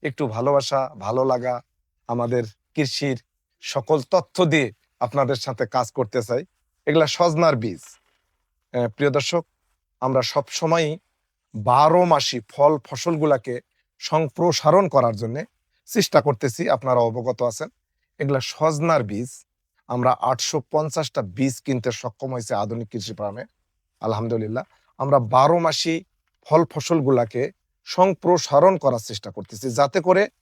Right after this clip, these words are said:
আমাদের প্রতিদিন টাকা লাগে। এই প্রতিদিনের টাকা ইনকামের, প্রতিদিন ইনকাম সোর্সও লাগবে। সেই থেকেই আমার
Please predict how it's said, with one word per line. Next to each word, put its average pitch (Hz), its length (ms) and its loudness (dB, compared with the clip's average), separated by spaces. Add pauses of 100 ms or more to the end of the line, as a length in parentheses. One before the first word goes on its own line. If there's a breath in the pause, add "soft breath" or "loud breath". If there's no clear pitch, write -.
(280)
আমাদের 180 320 6
প্রতিদিন 196 480 4
টাকা 143 220 8
লাগে। 98 280 -4 (580)
এই 202 100 6
প্রতিদিনের 240 760 4
টাকা 185 300 8
ইনকামের, 156 520 4 (460)
প্রতিদিন 196 460 0
ইনকাম 214 360 4
সোর্সও 135 240 -2
লাগবে। 92 340 -4 (420)
সেই 208 240 6
থেকেই 202 440 4 (300)
আমার 156 300 6